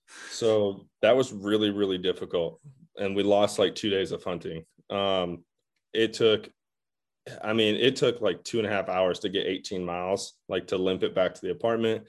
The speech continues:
And it took, like, six hours to get a hold of somebody, to take us an hour south,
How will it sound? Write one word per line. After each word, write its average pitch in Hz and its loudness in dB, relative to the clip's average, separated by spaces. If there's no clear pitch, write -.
And 107 -2
it 90 -4
took, 98 -4
like, 87 0
six 110 0
hours 101 4
to 98 -6
get 90 -4
a - -4
hold 107 4
of 101 -2
somebody, 98 0
to 98 -4
take 117 2
us 98 0
an 101 -8
hour 90 -2
south, 107 2